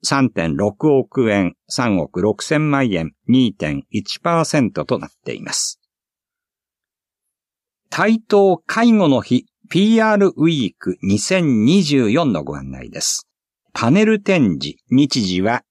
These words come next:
十一月十一日月曜日、午前十一時から十四日木曜日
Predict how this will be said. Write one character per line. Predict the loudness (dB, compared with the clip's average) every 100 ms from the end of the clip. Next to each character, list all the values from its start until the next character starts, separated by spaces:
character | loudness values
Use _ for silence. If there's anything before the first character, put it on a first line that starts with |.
| _ -8
十 | 0 2 2
一 | -2 -2 -2
月 | -2 0 0
十 | 0 0 2 2
一 | 0 2
日 | 4 4 0
月 | -2 -2 0 0
曜 | 2 4 2
日、 | -2 -14 _ _ _ _ _ _ -12 -2
午 | 0 2
前 | 2 2 0 0
十 | 0 2
一 | 0 -4
時 | -4 -4
か | -2
ら | -2 -4 _ -8
十 | 0 2
四 | 2 0 -4
日 | -2 2
木 | 2 0 0
曜 | 2 2 2
日 | -2 -6